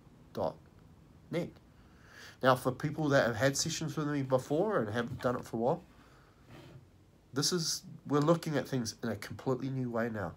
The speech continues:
I think it's a, a massive step up. My charts are completely changing.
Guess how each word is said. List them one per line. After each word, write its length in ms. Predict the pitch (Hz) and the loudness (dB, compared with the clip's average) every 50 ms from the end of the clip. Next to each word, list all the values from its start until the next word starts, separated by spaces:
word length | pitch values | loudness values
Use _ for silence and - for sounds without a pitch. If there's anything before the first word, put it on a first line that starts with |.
| - | -4
I 60 | - 101 | -6 -6
think 240 | - - 117 110 | -4 -4 -8 -6
it's 180 | - - - - | -6 -6 -4 -6
a, 80 | 95 - - - | -8 -8 -10 -12
a 60 | - 95 | -12 -10
massive 520 | 98 95 104 110 117 139 135 - - 160 | -8 -4 -2 0 0 0 0 -2 -2 -2
step 360 | - - - 165 147 - - | -2 -2 0 -2 -2 2 4
up. 260 | 151 170 214 226 - - - - - - - - - - - - - - - - - - - - - - - - - | 4 4 4 2 -4 -16 -20 -20 -20 -20 -20 -20 -20 -20 -20 -20 -20 -20 -20 -20 -20 -20 -20 -20 -20 -20 -20 -18 -10
My 460 | - 127 127 127 127 123 123 120 117 110 90 - _ _ - _ _ - _ - _ _ _ _ - - - - | -4 2 4 6 6 6 4 2 -2 -4 -8 -14 _ _ -20 _ _ -20 _ -20 _ _ _ _ -20 -16 -8 -4
charts 460 | - - - 143 143 165 - - - | -2 0 4 4 4 4 2 0 -4
are 40 | 127 | -4
completely 640 | - - 131 127 - - 139 127 - 131 120 113 | -2 -4 -4 -4 -2 0 0 0 0 0 -4 -2
changing. 580 | 107 - - 120 104 113 135 135 135 190 202 | -2 -2 -2 0 0 0 -2 -2 -4 -6 -6